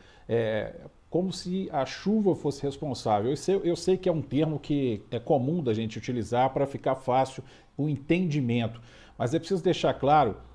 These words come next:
que você tem, e aí não, não chegando até Petrópolis, mas ficando em Juiz de Fora, você tem uma cidade com seiscentos mil habitantes, onde, é,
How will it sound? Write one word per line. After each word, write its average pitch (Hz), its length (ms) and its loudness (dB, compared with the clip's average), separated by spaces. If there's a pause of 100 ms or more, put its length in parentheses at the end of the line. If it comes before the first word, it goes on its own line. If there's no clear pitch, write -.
(160)
que 135 80 -4
você 156 280 2
tem, 117 360 0 (100)
e 131 140 0
aí 160 200 2
não, 127 240 -2
não 127 160 0
chegando 127 360 -2
até 117 160 0
Petrópolis, 127 580 0
mas 135 160 -2
ficando 131 300 -2
em 123 80 -2
Juiz 123 140 0
de 120 60 -2
Fora, 107 360 0 (260)
você 117 180 -2
tem 147 140 0
uma 151 140 -2
cidade 120 520 0
com 131 160 -4
seiscentos 147 680 -2
mil 143 180 -2
habitantes, 123 640 -2 (380)
onde, 117 440 -2 (400)
é, 107 200 -2